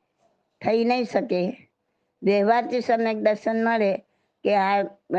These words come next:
ભગવાનના વચનોમાં પૂરેપૂરી શ્રદ્ધા આવી, તમારી માન્યતામાંય પૂરેપૂરું બેઠું, તો તમને વ્યવહારથી થાય. પણ વ્યવહારથી સમ્યક દર્શન થવાથી તમને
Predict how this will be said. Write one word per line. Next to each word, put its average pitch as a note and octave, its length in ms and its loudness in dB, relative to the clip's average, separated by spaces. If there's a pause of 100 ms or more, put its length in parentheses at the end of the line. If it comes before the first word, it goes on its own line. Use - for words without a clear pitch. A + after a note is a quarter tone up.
ભગવાનના G3+ 520 2
વચનોમાં G3 560 0
પૂરેપૂરી G3+ 580 2
શ્રદ્ધા F#3 400 -2
આવી, G3 400 0 (640)
તમારી G3 300 2
માન્યતામાંય G#3+ 760 2
પૂરેપૂરું G#3 640 0
બેઠું, G#3+ 400 -2 (680)
તો A3 120 2
તમને G3+ 400 2
વ્યવહારથી F3 720 0
થાય. C4 160 -2
પણ G3 240 0
વ્યવહારથી G#3 540 0
સમ્યક B3+ 360 -2
દર્શન B3 420 -2 (520)
થવાથી A#3+ 400 0
તમને A#3 380 0